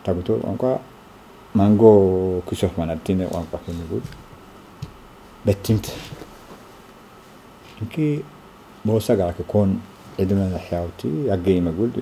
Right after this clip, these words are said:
يا رح مثلًا أعطيك كذا. تما حياتي وان سوري عم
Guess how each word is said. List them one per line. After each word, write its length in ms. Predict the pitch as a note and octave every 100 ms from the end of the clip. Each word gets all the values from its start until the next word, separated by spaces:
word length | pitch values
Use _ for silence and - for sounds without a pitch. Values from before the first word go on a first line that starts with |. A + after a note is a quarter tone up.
| -
يا 180 | F#2 G2+
رح 100 | F#2
مثلًا 240 | G2 G#2+
أعطيك 240 | D#2 - -
كذا. 320 | F2 F2+ A#2 - - - - - - - - - - - - - - - - - - - - - - - - - - - - -
تما 200 | A#2 B2
حياتي 280 | A2 G2+ G2+
وان 160 | F#2
سوري 320 | F2+ F2+ G2
عم 140 | A2